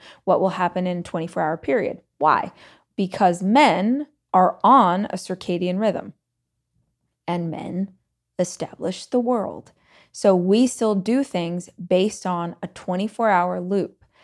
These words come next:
But women, we don't become a whole new person every twenty-four hours. Our bodies work on an infradian rhythm,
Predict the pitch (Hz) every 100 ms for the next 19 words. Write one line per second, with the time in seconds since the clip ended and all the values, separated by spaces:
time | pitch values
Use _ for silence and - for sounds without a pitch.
0 | _ _ - 190 - 175 220 320 277 151
1 | 98 - _ _ _ _ _ _ _ -
2 | 170 220 294 311 226 190 180 196 - _
3 | _ _ _ _ _ - 214 202 220 220
4 | 190 202 202 196 - 262 262 180 175 175
5 | 175 165 - 262 - - - - _ _
6 | _ _ _ _ _ - 202 262 294 208
7 | 170 170 180 170 175 180 - _ 190 190
8 | 190 185 - 185 185 185 - 196 190 -
9 | - - 196 220 233 196 175 185 - -
10 | -